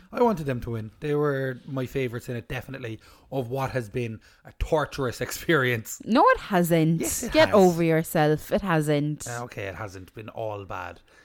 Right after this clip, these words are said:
Speaker 1: It has been pretty bad, though.
Speaker 2: Okay, I can give you that. Pretty bad is
Speaker 1: I wasn't
Speaker 2: fine.
Speaker 1: a big fan of Love Island. Um, there was once or twice where I found myself going, "Oh, I have to watch Love Island. Yeah, well, it's okay." And then most of the time I was like, "Oh, this is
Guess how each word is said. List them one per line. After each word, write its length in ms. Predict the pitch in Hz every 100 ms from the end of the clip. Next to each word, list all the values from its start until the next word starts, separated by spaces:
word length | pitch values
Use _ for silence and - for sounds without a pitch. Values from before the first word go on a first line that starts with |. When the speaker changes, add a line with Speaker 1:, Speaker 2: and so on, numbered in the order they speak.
| _
Speaker 1:
It 60 | -
has 180 | 104 147
been 160 | 117
pretty 300 | 110 139 117
bad, 280 | 98 90 85
though. 200 | 92 90 - _ _
Speaker 2:
Okay, 240 | - 196 165
I 80 | 143
can 180 | - 208
give 140 | 233
you 120 | 226
that. 340 | 190 143 135 -
Pretty 300 | - 294 -
bad 300 | 208 180 175
is 140 | 175 -
Speaker 1:
I 100 | 175
wasn't 140 | 196 185
Speaker 2:
fine. 60 |
Speaker 1:
a 40 | 175
big 180 | 160
fan 400 | - 160 123 107 -
of 160 | 131 113
Love 180 | 113
Island. 380 | 107 104 101 95 - _ _ _ _ _ - -
Um, 260 | 120 110
there 80 | 131
was 120 | 160
once 260 | 180 240 -
or 60 |
twice 340 | 180 190 175 -
where 80 | 143
I 40 |
found 200 | 143 143
myself 180 | 107 131
going, 160 | 143 170
"Oh, 80 | 220
I 20 | 143
have 120 | 131
to 60 | 147
watch 140 | -
Love 140 | 160
Island. 240 | 135 117 127
Yeah, 120 | 190
well, 120 | 165
it's 200 | 135 - 135
okay." 220 | - 110 - _ _ _ _ -
And 120 | 127
then 120 | 123
most 280 | 127 131 -
of 60 | 123
the 60 |
time 200 | 113 107
I 100 | 104
was 140 | 104 98
like, 240 | 101 - - - -
"Oh, 120 | 120 -
this 160 | -
is 220 | - -